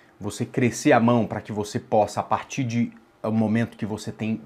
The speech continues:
bastante experiência, pensar em ganhar dinheiro, esse produto não teria o volume que tem hoje, tá? Isso, ah, acontece, quer dizer, o cara ganhou, passou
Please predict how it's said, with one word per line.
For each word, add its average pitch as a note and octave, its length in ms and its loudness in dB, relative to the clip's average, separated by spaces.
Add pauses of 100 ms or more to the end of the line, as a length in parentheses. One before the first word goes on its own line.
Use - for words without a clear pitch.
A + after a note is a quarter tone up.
bastante C3+ 380 0
experiência, G#2+ 500 -4
pensar A2+ 440 -4
em A#2 60 0
ganhar G2+ 220 -2
dinheiro, A2 520 -6 (720)
esse - 180 -8
produto B2+ 380 0
não C3+ 120 -4
teria C3 220 -2
o A2+ 40 -4
volume A2 340 -4
que - 80 -18
tem C3+ 200 -4
hoje, F#2 300 -6 (180)
tá? B2+ 240 -2 (460)
Isso, A2 440 -6 (140)
ah, G#2+ 240 -2
acontece, A2+ 560 -4
quer B2+ 140 0
dizer, G2 400 -2 (100)
o - 80 -16
cara B2+ 240 2
ganhou, B2 320 4
passou C3+ 480 -2